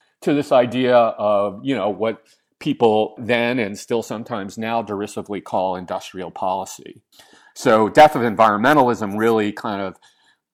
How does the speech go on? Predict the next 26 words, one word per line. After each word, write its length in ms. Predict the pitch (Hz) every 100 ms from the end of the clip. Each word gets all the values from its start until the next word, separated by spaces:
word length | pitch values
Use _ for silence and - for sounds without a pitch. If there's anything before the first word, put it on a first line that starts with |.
| _
you 220 | - 127 117
know, 400 | 95 98 - -
the, 460 | - 92 110 104
the 220 | 113 208
genesis 680 | 185 - 139 185 - 123 -
of 140 | 107 92
that 220 | 98 90
essay, 480 | 117 - 113 90 90
which 300 | 92 98 -
sort 160 | 101
of 100 | 95
goes 260 | 98 98 90
viral 580 | 85 101 113 110 107 101
and 100 | 95
is 140 | 90
read 280 | 98 95 95
all 260 | 92 101 98
over 200 | 95 92
the 80 | 87
world 400 | 95 98 101 90
and 80 |
is 100 | 87
still 220 | - 104 95
taught 500 | - 87 90 92 92
in 340 | 90 90 87
universities, 960 | 92 98 92 95 - 87 85 90 -